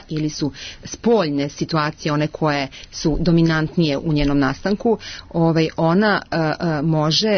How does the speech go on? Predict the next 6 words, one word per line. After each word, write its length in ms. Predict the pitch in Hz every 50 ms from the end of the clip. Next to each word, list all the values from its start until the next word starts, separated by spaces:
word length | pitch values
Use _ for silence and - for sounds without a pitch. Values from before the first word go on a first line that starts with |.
| - -
se 160 | - - 170
produbiti 800 | - - 160 156 147 151 151 151 180 180 - - 226 220 202 - -
do 140 | 170 165 151
mere 440 | 151 143 143 143 147 170 175 185 175 - - - -
psihotične 600 | - - 196 - 190 170 160 - 160 - 151 135
depresije. 600 | 120 - - - - - - - - 123 120